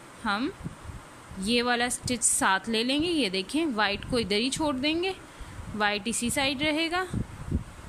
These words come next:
इस तरह से। और हम आगे जो stitches हैं, हर stitch में हम एक single क्रोशे करते जाएंगे। हर bubble stitch के दरमियान दो जगह होंगी, दो spaces होंगे, तो हमारे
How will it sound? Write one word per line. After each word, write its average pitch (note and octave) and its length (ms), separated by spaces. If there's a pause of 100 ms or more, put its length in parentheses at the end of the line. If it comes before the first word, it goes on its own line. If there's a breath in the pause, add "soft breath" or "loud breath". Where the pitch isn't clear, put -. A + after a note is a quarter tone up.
(1040)
इस G#3 220
तरह B3 320
से। F4+ 280 (760)
और G3+ 300 (760)
हम A3 400
आगे G#3+ 360
जो C#4 120
stitches B3 520
हैं, F4 140 (500 loud breath)
हर B3+ 200
stitch - 440
में C4 180
हम C4+ 220 (840)
एक B3 240
single A3 440
क्रोशे G#3 440
करते G3 380
जाएंगे। E3+ 340 (400 loud breath)
हर D#4 260
bubble A#3+ 300
stitch - 260
के C4+ 120
दरमियान A#3+ 420
दो A3 180
जगह A3 300
होंगी, B3 200
दो A3+ 220
spaces B3 480
होंगे, C#4+ 280 (460 loud breath)
तो A#3 100
हमारे G#3+ 480